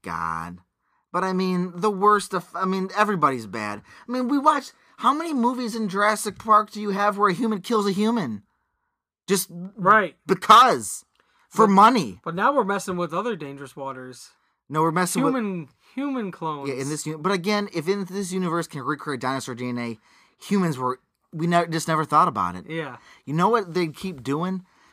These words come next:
Speaker 1: They keep skirting so close to the unreleased concept for the first Jurassic World where they had human dinosaur hybrids.
Speaker 2: Yeah.
Speaker 1: They keep, like, they just re-, and dinosaurs for weapons. You guys just really want it, huh?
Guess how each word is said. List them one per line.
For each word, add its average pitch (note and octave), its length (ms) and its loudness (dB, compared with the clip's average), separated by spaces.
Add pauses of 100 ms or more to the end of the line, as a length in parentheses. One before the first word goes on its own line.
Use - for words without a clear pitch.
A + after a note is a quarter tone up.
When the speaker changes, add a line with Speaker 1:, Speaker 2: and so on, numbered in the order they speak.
(120)
Speaker 1:
They C#3+ 140 -2
keep F#3 420 -12
skirting F3 480 -2
so A3 320 -2
close G3+ 460 0
to - 100 -18
the D3+ 180 0
unreleased F3 380 -2
concept E3+ 460 -4
for - 100 -14
the B2+ 80 -8
first F3+ 300 -6
Jurassic E3+ 400 -4
World E3 260 0 (260)
where D#3+ 80 -8
they D#3 120 -2
had B2 260 -6 (160)
human F#3+ 460 2
dinosaur E3 400 0
hybrids. E3 460 2
Speaker 2:
Yeah. F3+ 240 0 (200)
Speaker 1:
They E3 140 0
keep, G#3 320 -4
like, G3 140 2
they F#3 100 4
just F3 200 2
re-, E3 240 0
and F3+ 240 2
dinosaurs E3+ 500 6
for - 160 -4
weapons. F3 460 2 (200)
You G3+ 160 2
guys F3+ 260 6
just D#3 180 -2
really D#3+ 400 2
want C#3 340 4
it, G2 100 -8
huh? B2+ 220 -2